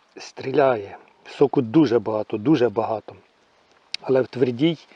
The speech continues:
е, м'якоті. Значить, транспортабельність дуже висока в цього сорту груш. Смак необичний.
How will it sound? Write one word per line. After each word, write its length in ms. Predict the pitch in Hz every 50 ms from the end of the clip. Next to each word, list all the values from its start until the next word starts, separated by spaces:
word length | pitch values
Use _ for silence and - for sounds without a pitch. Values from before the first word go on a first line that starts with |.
| - - - - - - - - - - - _ _ _ - -
е, 280 | 113 110 110 110 107 107 104 101 98 90 - -
м'якоті. 640 | 127 131 139 139 127 117 - - 120 - - 120 113 - _ _ _ _ _ _ _ _ _ _ _ _ _ - _ _ _ _ _ _ _ _ _ _ _ _ _ _ _ _ _ _ _ - - - - - - - _ _ -
Значить, 360 | 120 113 110 127 - - 127 -
транспортабельність 880 | - 123 - - - 135 123 - 143 139 131 131 143 139 135 123 113 107
дуже 360 | 117 143 139 135 143 139 147 _ - - - -
висока 500 | - 123 120 143 - - 139 - - 131
в 60 | 110
цього 320 | - - 123 123 117 117 113
сорту 520 | - - - 123 120 107 - - 120 101 - - _ _ _ _ _ _ _ _ _ _ - - - _ -
груш. 480 | - - 123 131 127 120 113 - - - - _ - - _ _ - - _ _ _ _ _ _ _ _ _ _ _ _ _ _ _ - - -
Смак 380 | - - - 135 139 135 - -
необичний. 760 | 143 139 139 143 135 123 123 113 107 - - 120 113 113 107